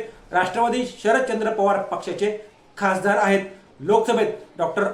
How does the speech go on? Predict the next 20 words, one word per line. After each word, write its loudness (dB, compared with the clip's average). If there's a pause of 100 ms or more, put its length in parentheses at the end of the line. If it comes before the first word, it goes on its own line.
अमोल 2
कोल्हे 4
हे -4
आपल्या 0 (120)
म्हणजेच 2 (300)
शरद 4
पवार 2
यांच्या -2
पक्षाची -4
भूमिका 0 (340)
सभागृहात 4 (340)
वेळोवेळी 6
मांडत -2
असतात. -2 (300)
मात्र 2
आता 0
त्यांनी 4
घेतलेली -2
राजकीय -2
भूमिकाच 0